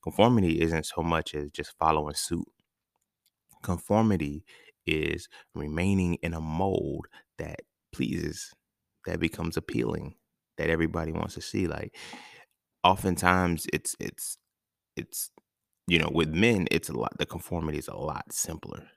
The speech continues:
You feel me? Because it's like, we, <laughs> we are told boys will be boys. So when you find that rhythm where, "Yo, I was the man, I'm the man here." You feel me? That's why glow ups are so real and glow ups are dope. But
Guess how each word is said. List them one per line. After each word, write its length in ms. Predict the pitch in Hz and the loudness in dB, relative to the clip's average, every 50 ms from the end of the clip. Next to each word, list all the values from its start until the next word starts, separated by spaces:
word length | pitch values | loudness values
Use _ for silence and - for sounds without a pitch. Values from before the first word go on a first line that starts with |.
| _ _ _ - - | _ _ _ -10 -6
You 100 | 80 80 | -4 -4
feel 160 | 80 82 78 76 | -4 -4 -4 -4
me? 260 | 76 76 76 85 90 - _ _ _ _ - | -6 -6 -8 -12 -14 -16 _ _ _ _ -10
Because 640 | 80 76 - - 82 78 78 78 78 76 - - _ _ _ _ _ _ _ _ _ _ | -10 -6 -4 -4 -2 -2 -2 -4 -6 -6 -8 -12 _ _ _ _ _ _ _ _ _ _
it's 240 | - 76 82 82 78 | -6 -4 -4 -2 -2
like, 340 | 73 73 73 76 73 - - - | -2 -4 -4 -4 -8 -10 -6 -4
we, 160 | - 87 92 95 - - | -4 -2 -2 -2 -4 -2
<laughs> 100 | - 104 | 2 4
we 160 | 104 98 92 | 6 6 6
are 40 | 90 | 6
told 300 | 82 - 80 80 78 73 | 4 2 2 2 2 2
boys 300 | 76 80 78 80 78 78 | 2 4 4 4 4 2
will 100 | 78 73 | -2 -6
be 120 | 73 73 | -6 -6
boys. 380 | 76 80 78 80 80 76 71 - - _ _ _ _ _ _ _ _ _ _ _ _ _ _ _ - - - - | -4 0 0 0 0 0 -4 -8 -14 _ _ _ _ _ _ _ _ _ _ _ _ _ _ _ -20 -20 -16 -10
So 160 | - - 80 | -4 -4 -2
when 200 | 78 80 87 95 | 0 0 -2 -2
you 60 | 104 - | -2 0
find 300 | - 92 90 92 92 92 | 2 2 2 4 2 2
that 160 | 95 95 - | 0 0 0
rhythm 340 | 71 90 98 101 95 90 80 | 0 0 0 0 0 0 0
where, 160 | 76 71 71 - - - - _ | -2 -4 -6 -8 -14 -20 -14 _
"Yo, 100 | - 85 | -6 0
I 100 | 78 78 | 2 4
was 160 | 82 80 78 | 4 4 2
the 140 | 80 - 80 | 0 -2 -2
man, 320 | 82 85 82 80 73 73 78 | 0 0 0 0 -2 -4 -6
I'm 140 | 82 82 80 | -6 -6 -4
the 80 | 80 | -2
man 320 | 78 82 87 87 85 80 78 | -2 0 0 0 0 -2 -2
here." 320 | 76 76 71 - - - _ _ _ _ _ _ _ _ - | -4 -6 -6 -6 -8 -12 _ _ _ _ _ _ _ _ -16
You 60 | - | -12
feel 160 | - - 82 | -8 -6 -6
me? 160 | 80 - - - - - - - | -6 -6 -8 -12 -16 -16 -12 -10
That's 140 | 95 - | -4 0
why 120 | - 120 92 | 2 2 4
glow 320 | 87 95 90 95 104 101 | 6 6 6 8 8 6
ups 180 | 95 - - - | 6 4 0 -2
are 80 | 85 | -4
so 220 | 78 - - 90 87 | -2 0 0 0 2
real 340 | 85 85 92 92 90 87 85 | 2 0 0 0 0 -2 -2
and 100 | 76 76 | -2 0
glow 220 | 73 82 85 82 | 2 4 4 4
ups 140 | - - - | 2 0 -4
are 40 | 76 | -2
dope. 300 | - 85 87 82 76 71 | 0 0 0 0 0 -2
But 220 | 69 71 73 - | -4 -4 -4 -8